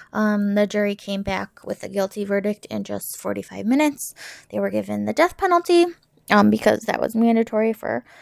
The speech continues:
first-degree murder, and they were on death row for five years. They were both executed by hanging on April fourteenth, nineteen sixty-five. So, of course, this is, you know, just, like, a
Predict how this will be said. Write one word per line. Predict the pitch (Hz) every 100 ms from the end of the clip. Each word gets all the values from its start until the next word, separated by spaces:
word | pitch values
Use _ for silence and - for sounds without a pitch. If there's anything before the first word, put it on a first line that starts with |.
| _
first-degree | - 220 - 233 226
murder, | 254 294 294 302 - _ _ _ _ _ _ _ -
and | 254
they | 247
were | 226
on | 214 208
death | 202 -
row | 202
for | 202 -
five | - - 65
years. | - - - -
They | - 208
were | 196
both | 202 220 -
executed | 202 - - - 247 220
by | 208
hanging | - 330 320 320 311
on | 214 202
April | 220 214 208
fourteenth, | 202 208 208 - 233 233 - - _
nineteen | - 202 - - 196 196
sixty-five. | - - - 202 - 202 _ _ _ _ _ _ - - - - -
So, | -
of | 262 -
course, | 392 392 370
this | - 240 233
is, | 226
you | 220
know, | 220 208
just, | 208 -
like, | 202
a | 196